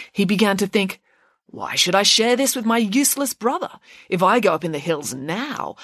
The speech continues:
I can steal all that cake for myself." So that is what he did. Cassim harnessed all twenty-eight of his own donkeys,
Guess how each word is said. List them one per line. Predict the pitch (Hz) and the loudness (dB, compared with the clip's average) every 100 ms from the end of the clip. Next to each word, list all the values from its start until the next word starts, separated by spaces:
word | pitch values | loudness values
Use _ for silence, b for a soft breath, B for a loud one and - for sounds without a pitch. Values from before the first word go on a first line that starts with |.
| B | B
I | - 220 | -2 2
can | 220 | 2
steal | - 208 190 - | 2 0 0 -2
all | 196 240 233 | 2 4 4
that | 143 - | 0 -2
cake | 196 - - | -8 -8 -8
for | 180 | -10
myself." | 202 233 233 - - 247 - - - _ _ _ B B - | -6 -4 -4 -4 -2 -2 -4 -18 -20 _ _ _ B B -8
So | - 139 | -4 -2
that | 135 160 123 - - | 0 0 0 -4 -10
is | 135 | -8
what | 117 131 | -8 -10
he | 139 | -6
did. | 147 127 - _ b b b b - | -4 -6 -8 _ b b b b -14
Cassim | 131 - 139 156 | -4 -2 -2 -4
harnessed | 139 147 147 139 - | -4 -4 -4 -4 -6
all | - 175 214 233 | -2 2 2 2
twenty-eight | 247 233 240 135 - | 2 2 2 0 0
of | 156 | -6
his | 151 | -2
own | 151 147 139 | -2 -2 -4
donkeys, | 110 117 - 185 | -6 -6 -8 -8